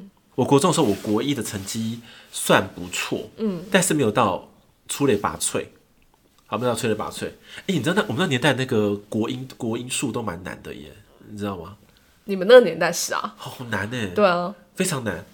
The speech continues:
Speaker 2: 嗯。
Speaker 1: 对，然后后来我到国二的时候，我遇到一个非常好的导师。
Speaker 2: 嗯。
Speaker 1: 这个导师很神奇，他是北一女来的。
Speaker 2: 嗯。
Speaker 1: 然后来到我们这个就是桃园的海边的学校，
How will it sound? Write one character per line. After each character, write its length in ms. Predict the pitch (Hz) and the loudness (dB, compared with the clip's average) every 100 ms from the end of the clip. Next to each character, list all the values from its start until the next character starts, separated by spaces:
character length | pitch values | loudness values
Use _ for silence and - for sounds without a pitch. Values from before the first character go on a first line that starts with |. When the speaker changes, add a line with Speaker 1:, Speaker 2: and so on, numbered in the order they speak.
| - | -12
Speaker 2:
嗯。 160 | 180 - - - - | -12 -12 -16 -18 -6
Speaker 1:
对， 200 | 107 92 | -6 -6
然 100 | 113 | -2
后 420 | 123 165 123 - - - _ _ | 4 4 4 -2 -16 -20 _ _
后 200 | - 214 | -2 4
来 120 | 131 101 | 6 6
我 140 | 92 | 2
到 320 | 143 135 107 | 2 4 4
国 400 | 95 - 101 127 | 2 -4 -2 0
二 20 | |
的 100 | 131 | 0
时 160 | 98 - | -4 -4
候， 360 | 87 92 - - - - - | -2 -4 -4 -14 -20 -20 -10
我 180 | 104 92 - | -4 -4 -2
遇 80 | 135 | -2
到 160 | 123 | 0
一 40 | 101 | -2
个 80 | 98 | -4
非 320 | - 127 127 | -6 -4 -4
常 220 | - 85 | -6 -8
好 220 | - - | -6 -8
的 120 | - - | -10 -12
导 160 | - - | -12 -8
师。 380 | - - 87 107 _ _ _ _ - | -6 -6 -8 -16 _ _ _ _ -10
Speaker 2:
嗯。 80 | 202 | -4
Speaker 1:
这 80 | 214 | -2
个 60 | 214 | 0
导 100 | 87 | -2
师 120 | 143 | -2
很 80 | 107 | -2
神 100 | 98 | -4
奇， 80 | 107 | -6
他 60 | |
是 120 | 123 | -6
北 260 | - - - | -6 -10 -12
一 220 | - 110 | -10 -10
女 180 | 113 80 | -8 -10
来 260 | 78 65 71 | -12 -14 -16
的。 120 | - - - | -16 -14 -6
Speaker 2:
嗯。 300 | 208 165 - - | -4 -4 -10 -6
Speaker 1:
然 100 | 101 | 0
后 280 | 147 104 - | 0 0 -2
来 140 | 104 | -2
到 140 | 107 123 | 0 0
我 60 | |
们 140 | 90 92 | -2 -6
这 100 | 123 | -6
个 140 | 107 92 | -4 -4
就 100 | 110 | -4
是 420 | - 110 90 - - _ _ _ - | -4 -4 -6 -10 -20 _ _ _ -4
桃 280 | - 110 | 0 0
园 100 | 117 | 0
的 80 | 104 | -2
海 180 | - 82 | -2 -2
边 160 | - 101 | -4 -4
的 80 | |
学 240 | 92 - 62 | -4 -4 -6
校， 360 | - - - | -6 -4 -6